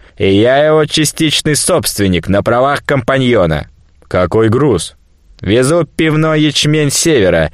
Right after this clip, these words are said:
и несколько блоков норского мрамора». Да уж, далеко не жемчуг. Ну да, я вовсе не за этим пошёл на морской разбой.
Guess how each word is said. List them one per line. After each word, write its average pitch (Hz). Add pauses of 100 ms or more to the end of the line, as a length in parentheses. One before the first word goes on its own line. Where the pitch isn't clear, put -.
(120)
и 120
несколько 156
блоков 143
норского 139
мрамора». 92 (480)
Да 80
уж, 78
далеко 110
не 110
жемчуг. 80 (520)
Ну 123
да, 139
я 139
вовсе 117
не 123
за 127
этим 87
пошёл 87
на 82
морской 87
разбой. 87